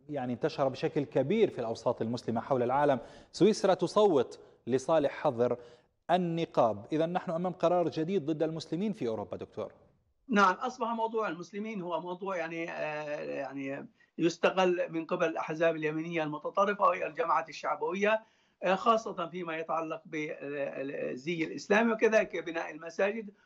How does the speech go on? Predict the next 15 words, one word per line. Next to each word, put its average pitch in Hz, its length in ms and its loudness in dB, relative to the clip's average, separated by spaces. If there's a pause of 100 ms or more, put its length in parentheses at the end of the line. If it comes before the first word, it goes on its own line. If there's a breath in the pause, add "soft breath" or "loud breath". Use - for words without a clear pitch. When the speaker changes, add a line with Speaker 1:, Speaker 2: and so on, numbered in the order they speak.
(180 soft breath)
Speaker 2:
ودائما 202 540 2
ما 185 120 -2
يتم 185 220 -6
ت-، 170 140 -14
يعني 160 520 -2 (240)
التلويح 170 480 -2
بالتخطيط 160 440 -4
بالخطر 160 320 0
الإسلامي 226 400 2
رغم 202 220 4
نسبة 196 300 -2
المسلمين 185 600 -2 (580)
قليلة، 175 480 6 (420 soft breath)
آه، 160 320 4
يعني، 156 380 -4